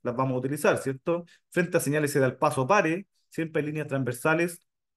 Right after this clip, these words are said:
como la, la línea de detención, por ejemplo. Los cruces peligrosos también vamos a tener este tipo de líneas,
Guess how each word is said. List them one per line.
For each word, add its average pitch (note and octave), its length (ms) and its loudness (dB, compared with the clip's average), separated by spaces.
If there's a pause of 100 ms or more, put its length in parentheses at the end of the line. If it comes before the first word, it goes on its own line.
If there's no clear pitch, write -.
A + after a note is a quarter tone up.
como A#2 200 -2
la, A2+ 260 0
la A2 100 2
línea B2 260 0
de A2+ 120 2
detención, F#3 760 0 (320)
por C3 120 -12
ejemplo. E3 640 -6 (760)
Los C#3+ 140 0
cruces D#3+ 280 0
peligrosos D3+ 480 2
también B2 400 2
vamos D3 180 2
a B2 40 0
tener C3 160 -2
este C3 180 -6
tipo C3+ 200 -2
de C#3 60 2
líneas, G3 420 2